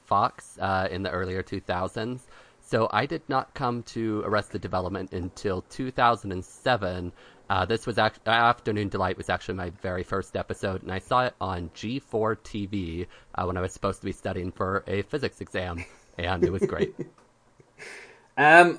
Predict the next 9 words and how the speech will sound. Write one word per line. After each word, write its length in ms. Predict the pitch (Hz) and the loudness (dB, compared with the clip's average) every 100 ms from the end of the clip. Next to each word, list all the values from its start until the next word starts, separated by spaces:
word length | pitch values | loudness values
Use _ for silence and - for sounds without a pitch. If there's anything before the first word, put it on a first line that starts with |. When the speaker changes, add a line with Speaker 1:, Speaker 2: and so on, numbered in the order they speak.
| - | 6
Speaker 2:
okay, 460 | 180 208 156 175 | 8 8 10 10
well, 200 | 180 185 | 12 12
let's 200 | 196 226 | 12 12
get 160 | - 214 | 12 12
into 180 | 208 196 | 10 8
this 200 | 160 143 | 6 8
episode 480 | 131 127 - 117 113 | 6 4 4 4 4
then. 320 | 120 135 127 - | 4 2 -2 -2
Um, 460 | 139 139 135 135 | 2 4 4 2